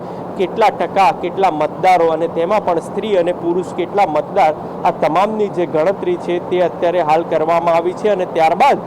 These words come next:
આ તમામ જે મશીનરી છે તેને સીલ કરવામાં આવશે.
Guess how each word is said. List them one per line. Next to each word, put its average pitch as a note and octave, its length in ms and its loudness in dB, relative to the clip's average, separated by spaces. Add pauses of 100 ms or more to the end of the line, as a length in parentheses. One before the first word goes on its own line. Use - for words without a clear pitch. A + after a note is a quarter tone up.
(200)
આ F3 80 0
તમામ F3+ 560 2
જે G3+ 120 0
મશીનરી F3+ 580 0
છે F#3+ 240 -4
તેને F#3 220 0
સીલ F#3+ 300 -2
કરવામાં D3 540 2
આવશે. E3+ 360 -2